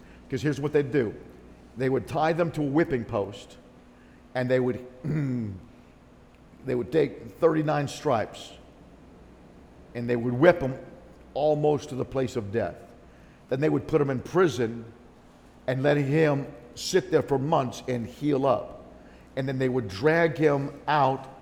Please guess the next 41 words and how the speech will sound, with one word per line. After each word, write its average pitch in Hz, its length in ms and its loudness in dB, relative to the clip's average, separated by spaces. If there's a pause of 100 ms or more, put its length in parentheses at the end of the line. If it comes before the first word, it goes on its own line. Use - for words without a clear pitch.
and 123 200 -4
do 139 200 0
it 123 40 0
again. 104 400 0 (1000)
And 131 100 -4
then 131 120 -4
put 175 180 -2
him 165 100 4
back 151 220 6
into 139 200 0
prison 143 680 0
and 131 100 -6
let 147 80 4
him 135 100 0
sit 139 280 -8
there 135 80 2
for 139 140 -2
months 143 460 -4
until 123 220 -6
he 135 80 -4
healed 143 360 -4
up. 123 220 -2 (180)
And 139 100 -4
they 143 80 0
would 127 180 -2
drag 147 340 2
him 143 140 0
out 135 420 0 (140)
and 131 220 -2
do 131 180 2
it 123 60 0
again. 110 400 -2 (680)
And 143 160 2
then 151 200 4
they 143 100 2
would 135 220 2
put 185 140 2
him 151 120 2
back 156 220 4
into 135 160 -2
prison, 127 800 0